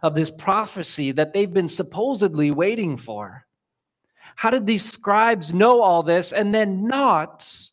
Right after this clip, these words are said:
go and worship? The answer is that there was no wonder, meaning admiration, the noun form, in their wondering, their questioning, the verb form.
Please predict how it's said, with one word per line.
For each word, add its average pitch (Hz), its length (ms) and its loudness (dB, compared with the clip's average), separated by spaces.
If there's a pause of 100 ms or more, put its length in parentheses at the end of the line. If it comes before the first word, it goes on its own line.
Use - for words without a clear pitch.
(640)
go 160 260 2
and 127 140 -4
worship? 131 400 -8 (2000)
The 156 140 0
answer 185 300 -4
is 143 560 -4 (400)
that 143 140 -6
there 185 140 0
was 156 240 -2
no 151 640 0 (140)
wonder, 135 720 0 (140)
meaning 131 320 -8
admiration, 135 960 -4
the 117 80 -4
noun 151 400 -2
form, 107 560 -8 (880)
in 151 220 -2
their 135 240 2
wondering, 131 960 0
their 120 140 -8
questioning, 120 1000 -10
the 123 80 -8
verb 123 320 -6
form. 110 460 -16